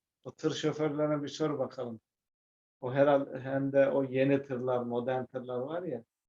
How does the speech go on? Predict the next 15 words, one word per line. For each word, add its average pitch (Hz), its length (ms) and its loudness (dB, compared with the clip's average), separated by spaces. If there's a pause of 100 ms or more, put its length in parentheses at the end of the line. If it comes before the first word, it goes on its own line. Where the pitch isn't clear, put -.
(340)
küçük 147 240 -4
arabayı 143 400 4
kullanmaktan 147 760 0
daha 139 280 4
kolay 123 320 2
diyor. 117 220 -12
O 123 160 -8
kadar 139 340 0
kolay. 147 300 -10 (680)
Onun 131 300 -6
direksiyonu, 127 500 -4
eskidenmiş 156 680 -2
o 127 60 -14
kamyonlar, 131 560 -18 (120)
zorlanırlar. 135 680 -6